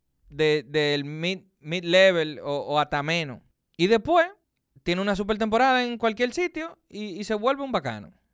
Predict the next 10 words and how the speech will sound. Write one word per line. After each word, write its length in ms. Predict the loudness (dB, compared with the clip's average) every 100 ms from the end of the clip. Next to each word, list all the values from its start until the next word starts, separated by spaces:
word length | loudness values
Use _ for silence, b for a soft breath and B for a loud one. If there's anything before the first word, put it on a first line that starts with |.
| _ _ -12
Y 120 | -6
le 100 | -2
dan 180 | 0 -2
su 100 | -6
cuarto, 360 | -6 -6 -8
porque 180 | -8 -4
él 60 | -2
está 140 | 0
joven 300 | 0 -2 -4
todavía. 420 | -8 -8 -10 -14